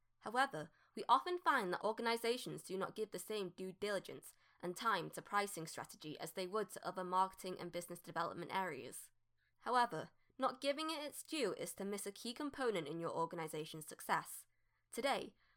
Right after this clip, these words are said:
top schools like Harvard have entire courses dedicated to pricing strategy alone. Getting pricing right is key for profitability and your relationships with customers, and neither is static.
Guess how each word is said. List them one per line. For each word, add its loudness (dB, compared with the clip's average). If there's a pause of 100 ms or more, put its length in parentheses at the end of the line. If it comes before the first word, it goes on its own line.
(100)
top 6
schools 0
like 0
Harvard 2
have -6
entire 0
courses 2
dedicated -4
to -10
pricing -4
strategy -8
alone. -2 (460)
Getting 2
pricing 0
right 0
is -8
key -8
for -8
profitability -2 (180)
and 0
your 0
relationships 0
with -6
customers, -4 (260)
and 2
neither 0
is -6
static. -4